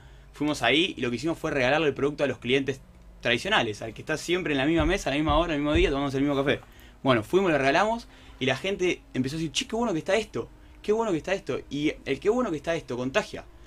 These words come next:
O sea, "Che, yo quiero probar, a ver, dame uno, a ver, eh, yo también quiero probar, bueno, dale". Y empezamos a darnos cuenta que a la gente le encantaba. Y eso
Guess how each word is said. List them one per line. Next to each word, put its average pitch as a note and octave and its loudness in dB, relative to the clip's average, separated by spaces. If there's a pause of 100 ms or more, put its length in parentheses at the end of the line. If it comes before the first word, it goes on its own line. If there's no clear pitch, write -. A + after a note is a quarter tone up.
(160)
O B2 -4
sea, C3+ 4
"Che, - -4
yo - -6
quiero G3 2
probar, C#3+ 4
a B2 4
ver, A3 4
dame G3+ -2
uno, C#3+ 0 (120)
a - 0
ver, G3+ 2
eh, D3+ 0 (160)
yo - -6
también C#3 2
quiero A#2+ 6
probar, B2 8
bueno, E3+ 8
dale". E3 6 (360)
Y C3+ 4
empezamos D#3 4
a G3+ 8
darnos G3 4
cuenta A#3 -4
que C#3+ 2
a - 2
la B2+ 0
gente F#3+ -4
le C#3+ 0
encantaba. B2 4 (420)
Y D#3 6
eso F#3+ 4